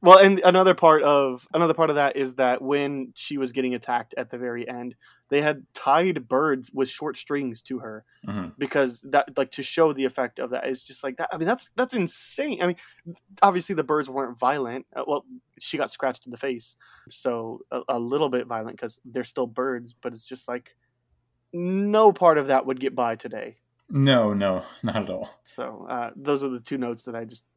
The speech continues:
Speaker 1: you know, wanted to kinda mention.
Speaker 2: Um, my last note is just that starting from when Mitch, like, goes out to the car and when he's getting everyone else in the car, there's no music, there's no other sound. It's just, like, him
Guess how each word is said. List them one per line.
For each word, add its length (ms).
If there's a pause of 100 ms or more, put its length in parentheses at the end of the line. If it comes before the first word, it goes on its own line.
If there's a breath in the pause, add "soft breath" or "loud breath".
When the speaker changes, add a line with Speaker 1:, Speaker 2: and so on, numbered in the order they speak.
(200)
Speaker 1:
you 80
know, 60
wanted 320
to 400
kinda 180
mention. 460 (560 soft breath)
Speaker 2:
Um, 340
my 140
last 300
note 420 (400)
is 240
just 300
that 300 (520)
starting 460
from 240
when 480 (240)
Mitch, 520 (220)
like, 200
goes 240
out 240
to 80
the 120
car 760
and 200
when 180
he's 340
getting 320
everyone 320
else 220
in 160
the 80
car, 440 (280 soft breath)
there's 180
no 160
music, 680
there's 160
no 160
other 120
sound. 600
It's 160
just, 180
like, 160
him 380